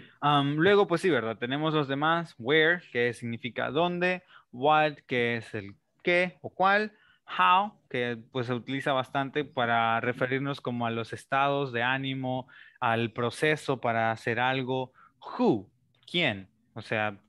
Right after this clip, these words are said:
pues, de, ¿a quién le pertenece algo? No necesariamente ese, ese perdón sería con whose, sino como quién realizó una acción, quién es el dueño de esto, y para referirnos a co-, a situaciones como esas utilizaremos who,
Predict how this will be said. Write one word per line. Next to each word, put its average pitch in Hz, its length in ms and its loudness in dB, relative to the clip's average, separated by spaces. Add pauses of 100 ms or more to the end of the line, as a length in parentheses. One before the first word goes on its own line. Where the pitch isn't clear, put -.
(120)
pues, - 300 -14
de, 127 340 -6
¿a 135 60 -4
quién 165 180 -4
le 165 80 0
pertenece 131 600 -6
algo? 170 480 0
No 139 140 -4
necesariamente 143 500 -4
ese, 139 200 -8
ese 131 140 -10
perdón 131 300 -8
sería 127 220 -2
con 123 180 -8
whose, 160 240 -4 (380)
sino 180 220 0
como 160 400 -2 (240)
quién 190 280 0
realizó 165 340 2
una 147 160 -2
acción, 160 640 -2 (320)
quién 196 220 0
es 175 140 2
el 156 120 2
dueño 139 280 0
de 131 240 2
esto, 147 600 -2 (200)
y 165 100 0
para 131 380 2
referirnos 139 640 -2
a 135 60 -4
co-, 135 180 -6
a 131 80 -4
situaciones 131 480 -6
como 139 240 -6
esas 156 240 -4
utilizaremos 123 720 -6
who, 226 240 -2